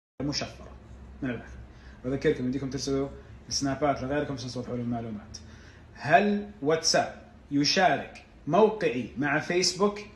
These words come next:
فقط اللوكيشن حق الابروكسيميتي، اللي هو نقدر نقول مكان القريب اللي أنت موجود فيه، ولكن مش تحديد الموقع. Only proximate location information، هذه اللي يتم محادثتها، هذه من الموقع الرسمي حق واتساب، تمام؟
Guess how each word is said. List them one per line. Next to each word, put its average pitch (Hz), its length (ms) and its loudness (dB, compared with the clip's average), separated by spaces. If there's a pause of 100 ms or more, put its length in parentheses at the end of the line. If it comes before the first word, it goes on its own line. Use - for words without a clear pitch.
(600)
فقط 214 560 6 (340)
اللوكيشن 185 1040 2
حق 160 60 -2
الابروكسيميتي، 151 1000 0 (280)
اللي 131 140 -2
هو 147 60 0
نقدر 151 260 2
نقول 147 240 4 (340)
مكان 170 500 2
القريب 151 400 2
اللي 151 120 2
أنت 143 120 -2
موجود 135 320 0
فيه، - 160 -12 (120)
ولكن 151 380 2
مش 185 260 0
تحديد 143 480 2
الموقع. 135 380 2 (520)
Only 165 340 2
proximate 170 480 2
location 147 380 2
information، 135 840 -2
هذه 151 180 0
اللي 135 200 0
يتم 139 320 -2
محادثتها، 123 540 -6
هذه 127 100 -2
من 127 60 4
الموقع 143 280 2
الرسمي 151 360 0
حق 139 200 -2
واتساب، 123 280 -4 (240)
تمام؟ 151 280 -2